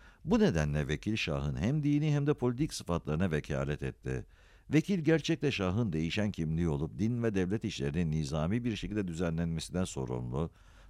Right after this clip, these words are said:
Nazimi Menazimi Din ve Devlet idi. Safevi Devleti'nin kuruluşundan sonra vekil makamının ilk hakimi,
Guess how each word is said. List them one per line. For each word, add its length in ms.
Nazimi 520
Menazimi 680
Din 200
ve 120
Devlet 360
idi. 360
Safevi 560
Devleti'nin 440
kuruluşundan 640
sonra 340
vekil 280
makamının 640
ilk 220
hakimi, 600